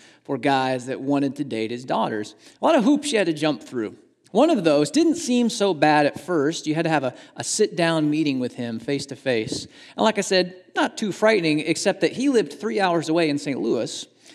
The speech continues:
from where we went to school. So that meeting was a little bit more of an undertaking. And at that meeting, prospective boyfriends had to have a certain clean-cut look about him. You know, he, he was a little reasonable, you know, just nothing too crazy in the hair or piercing or tattoo department. Facial hair,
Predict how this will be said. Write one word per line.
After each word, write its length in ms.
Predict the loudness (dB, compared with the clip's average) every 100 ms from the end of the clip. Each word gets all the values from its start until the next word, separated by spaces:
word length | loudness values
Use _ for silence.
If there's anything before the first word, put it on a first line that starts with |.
| _ _
from 140 | -2
where 140 | 0 0
we 100 | 0
went 140 | -2
to 60 | -4
school. 240 | -4 -4
So 160 | 0 2
that 300 | 4 4 2
meeting 380 | 2 4 2 2
was 160 | 0
a 60 | 0
little 220 | 0 2
bit 140 | 0
more 300 | 0 0 2
of 100 | 2
an 100 | 0
undertaking. 720 | -2 -2 -2 -4 -8 -10 -14 -16 _ -20 -20 -10 -4
And 120 | 2
at 260 | 4 4
that 240 | 4 4 2
meeting, 340 | 0 2 0
prospective 500 | -2 -2 -2 0 0
boyfriends 600 | 2 2 2 0 0 0
had 160 | -2 -2
to 40 | 0
have 200 | 0 0
a 40 |
certain 560 | -4 -6 -6 -8 -10 -14
clean-cut 600 | -8 -4 -4 0 0 0
look 200 | -2 -4
about 340 | -4 -4 -4 -6
him. 100 | -6
You 60 |
know, 60 | -2
he, 200 | -2 -4
he 140 | -6
was 160 | -8 -10
a 180 | -10 -2
little 440 | 0 2 0 -2
reasonable, 640 | -2 -2 -2 -2 0 0
you 40 | 0
know, 160 | 0 -4
just 140 | -2
nothing 320 | -2 0 -2
too 220 | -2 -6
crazy 540 | -2 0 2 2 2 0
in 100 | 0
the 80 | 0
hair 540 | 0 2 4 4 2
or 120 | -2 -6 -20 -6
piercing 460 | 2 2 2 0 0
or 60 |
tattoo 420 | 0 0 0 -2 -2
department. 560 | 0 0 0 0 -4
Facial 340 | -2 -2 -2 -2
hair, 440 | 0 2 0 -2